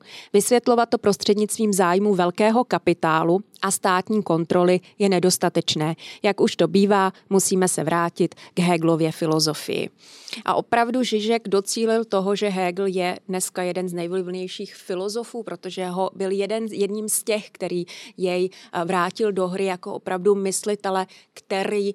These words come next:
nám může pomoci porozumět současnosti.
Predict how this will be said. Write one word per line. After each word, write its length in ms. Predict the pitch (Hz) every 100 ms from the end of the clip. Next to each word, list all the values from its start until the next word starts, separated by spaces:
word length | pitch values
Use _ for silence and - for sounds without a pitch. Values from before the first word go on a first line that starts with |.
| -
nám 300 | 190 185 196
může 340 | 190 196 196 196
pomoci 580 | 190 175 175 180 190 175 - _ -
porozumět 680 | 196 185 170 175 175 156 -
současnosti. 920 | - 185 160 - 160 165 156 - 139